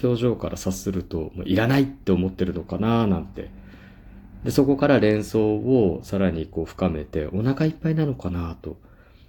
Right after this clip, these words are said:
うん。ということは何かを過剰に取っていると、過剰摂取しているんじゃないかなっていうふうに連想を深めていったんですね。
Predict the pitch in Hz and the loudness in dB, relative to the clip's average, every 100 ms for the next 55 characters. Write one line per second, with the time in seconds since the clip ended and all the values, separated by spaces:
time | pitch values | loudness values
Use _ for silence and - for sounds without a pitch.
0 | - - 87 92 - 139 139 110 92 123 | -20 -12 -10 -10 0 2 2 2 4 4
1 | 127 104 104 127 92 - - 110 131 127 | 2 0 4 4 4 0 -4 0 2 4
2 | 127 123 117 - 80 85 - - 120 123 | 2 0 -2 0 -2 -2 -10 -4 0 0
3 | 127 135 135 - - 92 90 90 80 80 | 0 0 0 -2 0 0 2 0 -2 -4
4 | 82 80 101 131 131 - 87 - 76 - | -4 2 4 4 2 2 0 0 -10 -10
5 | - 95 90 - 87 82 - 95 80 - | -2 0 0 0 -2 -2 -4 -4 -4 -6
6 | 73 - 62 - - 104 113 | -10 -8 -10 -12 -4 -2 -2